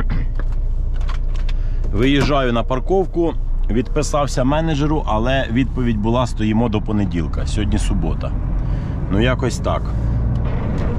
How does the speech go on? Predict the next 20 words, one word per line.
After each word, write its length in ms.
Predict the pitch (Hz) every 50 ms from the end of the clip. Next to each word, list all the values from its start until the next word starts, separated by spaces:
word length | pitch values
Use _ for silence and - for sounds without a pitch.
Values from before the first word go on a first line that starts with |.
| - - - - - - 67 67 - - - - - - - - - - - - - - 165
Ну, 140 | 202 214
до 120 | 190 190 165
понеділка, 640 | - 165 165 165 165 147 175 196 196 - 160 156
значить, 260 | 143 151 156 160 156
до 100 | 156 165
понеділка. 640 | - 156 156 156 151 135 131 135 131 120 - 110 101
Два 220 | 98 104 123 147 151
дня 220 | 131 120 127 127
буду 220 | 110 107 113 113
стояти, 420 | 104 - - 104 95 90 90 87 -
що 180 | - - 87
ти 120 | - - -
зробиш? 520 | - - - 73 - - - - - - - - - - - - - - - - - - - - - - - - - - - - - - - - - - - - - - - - - - - - - - -
Нічого 640 | - 98 104 104 104 - - 131 147 151 135 135 127
не 180 | 117 117 120 120
зробиш. 640 | 107 104 92 90 85 82 82 85 82 - - - - - - - - - - - - - - - - - - - - - - - - - - - - - - - - - - - - - - - - - - - - - - - - - - - - - - - - - - - - - - - - - - - - - - - - - - - - -
Два 320 | - 85 95 107 120 131 127
дні 320 | 110 101 104 110 117 120
буду 320 | 110 95 92 95 - 104
стояти. 580 | - - - 95 92 - - 78 73 - - -